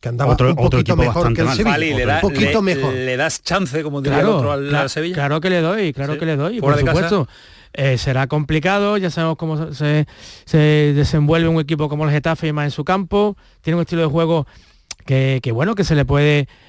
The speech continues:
Speaker 4: eh, complicar mucho al Sevilla, pero bueno, en los partidos de Copa ya hay un par-, eh, a solo, eh, cuando se juega solo un partido pueden ocurrir circunstancias como le pasaron al propio Sevilla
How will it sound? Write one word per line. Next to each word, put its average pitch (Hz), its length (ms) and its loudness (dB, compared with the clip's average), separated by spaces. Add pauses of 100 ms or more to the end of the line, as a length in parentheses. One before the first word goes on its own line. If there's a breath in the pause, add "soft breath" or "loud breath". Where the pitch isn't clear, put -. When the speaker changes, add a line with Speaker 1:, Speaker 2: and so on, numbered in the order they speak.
Speaker 4:
eh, 147 560 -2
complicar 143 380 2
mucho 147 200 2
al 147 80 2
Sevilla, 165 340 0
pero 196 520 2
bueno, 202 400 -2 (200 loud breath)
en 151 120 -2
los 151 120 2
partidos 202 640 0
de 175 220 -4
Copa 190 360 0
ya 180 140 2
hay 175 100 4
un 180 120 2
par-, 165 300 0
eh, 156 180 0
a 143 140 0
solo, 170 400 2 (360 soft breath)
eh, 131 540 -8
cuando 131 180 0
se 135 100 -2
juega 151 180 2
solo 156 320 0
un 143 160 -2
partido 147 360 0
pueden 180 180 2
ocurrir 165 280 2
circunstancias 170 640 0
como 156 220 -6
le 139 80 -2
pasaron 147 320 -4
al 147 100 0
propio 147 260 -2
Sevilla 147 440 0